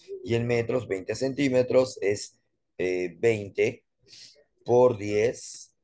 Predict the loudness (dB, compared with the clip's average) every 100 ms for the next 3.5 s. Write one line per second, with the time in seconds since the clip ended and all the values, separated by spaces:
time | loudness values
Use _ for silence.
0 | _ _ 2 2 4 2 0 -8 _ -14
1 | -12 -10 -6 -6 -6 -6 -2 -2 -4 -12
2 | -14 -14 -16 -18 _ _ -16 -12 -2 -2
3 | -2 -12 -18 -20